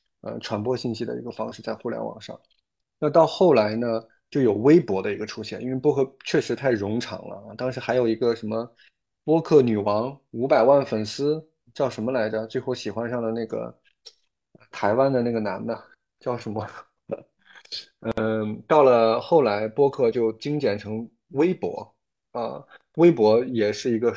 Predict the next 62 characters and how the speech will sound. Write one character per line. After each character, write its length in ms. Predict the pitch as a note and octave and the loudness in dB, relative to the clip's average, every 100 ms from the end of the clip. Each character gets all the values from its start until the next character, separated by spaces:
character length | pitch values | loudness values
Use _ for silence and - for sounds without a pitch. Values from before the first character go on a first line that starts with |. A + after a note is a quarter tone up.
| - | 0
非 160 | C#3 C3+ | 2 2
常 160 | A#2 | 0
好 120 | G2+ F#2+ | -8 -10
的 100 | G#2 | -8
信 160 | A2+ | -8
息 80 | G#2+ | -8
传 140 | G2 | -10
播 120 | G#2 G#2 | -10 -10
方 220 | - G#2+ | -12 -14
式， 140 | A2 | -12
包 160 | A2 A#2 | -10 -8
括 120 | A2+ | -8
现 140 | A#2+ | -6
在 100 | A2+ | -6
我 120 | G#2 A#2 | -6 -8
们 140 | A#2+ | -8
依 80 | A2+ | -6
然 160 | G#2 | -6
还 140 | F#2+ F#2+ | -8 -8
在 160 | G#2+ G#2+ | -8 -6
用 160 | A2 G2 G#2 | -6 -8 -12
啊， 80 | G#2 | -18
包 80 | A2 | -18
括 140 | A2 G#2+ | -16 -12
后 120 | A2+ | -10
面 120 | A2 | -10
的 100 | A2 | -12
Twitter 440 | - B2 A2+ A2+ G#2+ | -8 -6 -4 -6 -8
啊， 120 | F#2+ | -12
这 80 | - | -16
些 180 | A2 - | -14 -14
都 120 | - | -14
是。 260 | A#2 - - _ _ - - _ - | -16 -16 -18 _ _ -20 -20 _ 0
再 180 | F3 D3 | 4 6
往 200 | A2 A2 | 4 4
后 200 | C#3 A#2+ | 2 2
来 200 | G#2+ A2+ | 2 0
呢， 280 | A#2+ A#2 | -4 -6
就 140 | A2+ B2 | -6 -8
是， 360 | - A#2 A2 A2 _ _ _ - | -4 -4 -4 -6 _ _ _ -14
呃， 220 | G#2 G#2 | -10 -8
我 120 | G#2 | -8
们 100 | G2+ | -6
的 80 | A2+ | -2
微 220 | A#2 C3+ | 2 0
信 340 | C3 D3+ G#2+ - _ | 0 -6 -6 -8 _
啊， 120 | F#2+ | -16
微 140 | G#2+ B2 | -10 -8
信 180 | C3+ A#2+ | -6 -4
公 120 | B2+ | -4
众 140 | B2+ | -4
号 340 | - C3 - _ _ | -4 -8 -8 _ _
的 120 | - G2+ | -16 -14
一 80 | |
个 80 | A2 | -12
信 200 | - A#2 | -8 -8
息 140 | G#2 A2 | -8 -10
的 80 | |
一 60 | A2+ | -10
个 80 | G#2+ | -4
爆 180 | A2 G#2 | -4 -4
炸。 240 | G#2+ | -8